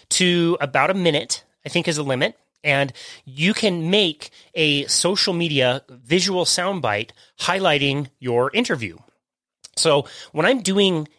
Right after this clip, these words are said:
interviews, we're gonna talk a little bit about this in a future episode, but just so you kinda know, I'm really active with what I'm doing. I'm writing down in one column, I have all of my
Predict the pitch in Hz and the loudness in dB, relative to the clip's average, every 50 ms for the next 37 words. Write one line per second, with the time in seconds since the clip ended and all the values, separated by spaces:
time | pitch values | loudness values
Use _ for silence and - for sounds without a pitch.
0 | _ - 175 165 151 131 120 117 110 120 160 208 226 202 - - 170 170 170 - | _ 0 0 0 2 0 -2 -2 -2 -2 -2 -2 -2 -2 -2 -2 -4 -4 -4 -4
1 | 165 147 147 143 131 127 113 127 127 - 131 131 127 - 127 - - 117 104 - | -6 -4 -4 -4 -4 -2 -2 -2 -2 0 -2 -4 -4 -4 -4 -4 -6 -6 -4 -2
2 | 131 123 120 - 120 - - 110 98 95 120 113 - 180 - - 202 180 165 165 | -2 -2 -2 0 -2 -2 -2 -2 -2 -2 -2 -2 0 0 2 4 2 2 2 0
3 | 143 131 - _ - - 165 143 135 135 127 113 98 95 107 123 135 - - 156 | -4 -8 -12 _ -6 -2 -2 0 0 2 2 0 0 -2 -6 -12 -18 -4 -2 0
4 | 175 180 175 170 131 123 160 185 202 165 - 143 123 131 - - 202 202 - - | 0 0 -4 -6 -2 0 2 2 2 2 0 0 -2 0 0 0 0 0 -2 -4
5 | - - - - - - - 151 - 156 170 160 156 151 127 143 147 160 165 170 | -12 -18 -20 -20 -10 -6 -4 -4 0 2 2 2 2 2 0 2 2 2 2 2
6 | 156 131 127 139 151 165 180 180 156 151 147 143 143 147 135 135 143 151 156 147 | 0 2 2 2 2 2 0 0 2 2 2 2 2 0 -2 0 0 0 -2 -2
7 | - - 143 139 131 127 117 123 120 117 - - 127 135 139 123 120 113 | -2 0 0 2 0 0 0 0 0 0 0 0 0 0 2 0 -2 -4